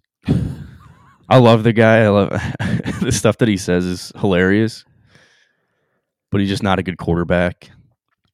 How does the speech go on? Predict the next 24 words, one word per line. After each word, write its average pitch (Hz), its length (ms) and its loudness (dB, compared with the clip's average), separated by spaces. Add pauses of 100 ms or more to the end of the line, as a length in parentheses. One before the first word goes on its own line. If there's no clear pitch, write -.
(140)
And 98 100 -8
he 95 80 -4
missed, 104 540 -2
like, - 320 -6 (600)
three 107 220 0
open 98 280 -4
guys 85 380 -2
on 85 120 -10
that 85 160 -6
last 85 260 -4
drive, 85 440 -4 (180)
which - 280 -10
basically 85 520 -8
ended 85 200 -8
the 87 80 -14
game 87 320 -8
for 80 280 -10
him. 85 220 -12 (340)
And, 85 100 -10
I - 20 -8
mean, 85 180 -8
if 82 100 -10
they 95 140 -4
had, 85 320 -4